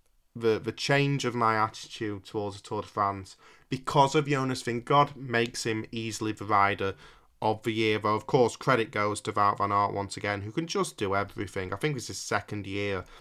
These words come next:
He's been the honourable mention for rider of the year. Obviously, last year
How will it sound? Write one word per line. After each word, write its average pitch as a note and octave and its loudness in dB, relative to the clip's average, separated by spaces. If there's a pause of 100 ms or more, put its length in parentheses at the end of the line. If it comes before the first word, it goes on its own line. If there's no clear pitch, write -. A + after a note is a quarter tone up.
(160)
He's A#2 -2
been A#2 -2
the A#2+ -2
honourable A#2+ 2
mention A2 -2
for G2+ -6
rider F#2+ 0
of F#2+ -14
the G2+ -12
year. F#2 -6
Obviously, - -10
last F2 -6
year F2+ -6